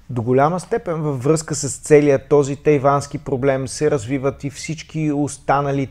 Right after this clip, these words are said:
търкания в региона и на Южно Китайско море, нарастващото сближаване, което виждаме между Токио, Сеул и Вашингтон, общите военни учения, всички тези стъпки, които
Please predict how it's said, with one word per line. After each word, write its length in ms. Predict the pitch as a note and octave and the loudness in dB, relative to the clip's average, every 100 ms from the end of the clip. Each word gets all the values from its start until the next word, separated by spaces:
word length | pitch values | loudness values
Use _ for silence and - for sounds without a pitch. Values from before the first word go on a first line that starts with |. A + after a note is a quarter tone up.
| - | 0
търкания 720 | D#3+ C#3+ - C3+ B2+ A#2+ A#2 | 2 2 2 -4 -2 -2 -2
в 180 | A#2 C#3+ - | -2 -4 -2
региона 540 | D3 B2 B2+ B2 B2+ | -4 0 0 0 -2
и 80 | B2 | -4
на 120 | C3 | -4
Южно 420 | C3+ C3 B2 B2+ A#2 | 0 0 0 -4 -8
Китайско 520 | - A#2 A2+ - B2 | -6 -2 -2 -4 -8
море, 420 | A#2 A2+ A2 A2 - | -4 -2 0 -2 -4
нарастващото 760 | A2 G#2+ G#2+ - C3 - - A#2+ | -4 -2 -2 -4 -10 -10 -8 -6
сближаване, 880 | G#2 A2+ A2+ A2+ B2 B2 A#2+ A2+ G#2+ - - - | -6 -4 -2 2 2 2 -2 -6 -8 -20 -18 0
което 320 | A#2+ A#2 A#2 | 0 0 -2
виждаме 460 | G#2 A#2+ A2+ A#2 | -2 -2 -2 -2
между 360 | A#2+ C3+ B2+ B2 | -2 -2 -2 -4
Токио, 540 | - C3+ B2 - B2+ | -2 0 0 0 -4
Сеул 560 | A#2 - C3 B2+ B2+ A#2+ | -4 -2 2 2 2 -2
и 120 | - B2 | -4 -2
Вашингтон, 880 | G#2+ A#2+ - A#2+ G#2+ - A2 A2 - - | 2 0 0 -8 -8 -4 -4 -4 -8 0
общите 500 | C3+ D3 - D3 D3 | 2 2 0 -8 -2
военни 500 | C3 A2+ C3 C#3 C3+ | 0 2 2 2 0
учения, 800 | C3 C3 - B2+ B2 A#2+ A2+ G#2+ G#2+ - - - - - _ _ - _ | -2 -4 -2 0 0 -2 -2 -4 -8 -18 -20 -20 -20 -20 _ _ -20 _
всички 840 | - - - E3+ D#3 - - D3+ C#3+ | -20 -16 -6 -6 -6 -10 -4 -4 -2
тези 320 | - D3 C#3 C#3+ | 6 6 4 -4
стъпки, 760 | - D#3 - - C3+ C3 A#2 - | 0 0 0 -6 -2 -2 -4 -4
които 720 | C#3 C#3 C#3 C#3 C#3 C3+ | -2 -2 -2 0 2 0